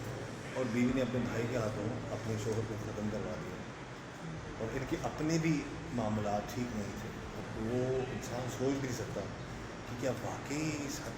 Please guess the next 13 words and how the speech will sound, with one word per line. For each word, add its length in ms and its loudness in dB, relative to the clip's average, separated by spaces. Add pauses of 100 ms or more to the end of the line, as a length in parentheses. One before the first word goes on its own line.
तक 160 0
कोई 100 0
जा 160 0
सकता 360 -2
है। 160 -4 (1200)
बहरहाल, 420 4 (1400)
किस 200 2
डगर 220 8
चल 180 2
पड़े 260 4
हैं 240 4 (200)
ये 60 2
लोग। 280 4